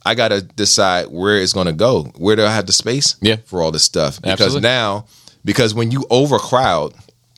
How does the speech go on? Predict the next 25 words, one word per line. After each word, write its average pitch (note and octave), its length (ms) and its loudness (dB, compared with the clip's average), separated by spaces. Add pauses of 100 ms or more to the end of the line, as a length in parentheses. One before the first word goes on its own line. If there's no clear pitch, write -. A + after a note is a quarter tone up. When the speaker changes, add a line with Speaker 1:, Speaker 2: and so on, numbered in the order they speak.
(520)
Speaker 1:
your G2 240 0
whole G2+ 540 0
vibe F2+ 500 0
for F#2+ 180 -8
the E2+ 100 -4
room E2 500 -2 (160)
Speaker 2:
Change. G#2 300 0
Speaker 1:
changes. G#2+ 560 -2
Speaker 2:
Yep. G2 200 0 (300)
Speaker 1:
You D#2+ 100 -6
know? E2+ 260 -2 (300)
Speaker 2:
Uh, F#2+ 180 0
it's - 100 2
the B2 80 -2
reason B2+ 200 2
why A#2 120 4
I A2+ 80 0
didn't A2+ 260 0
get, G2 300 -2
like, G2+ 160 -4
I, G#2+ 160 0
I A2 140 0
want A2 340 -2
the G#2 80 -2
his, G2 220 -4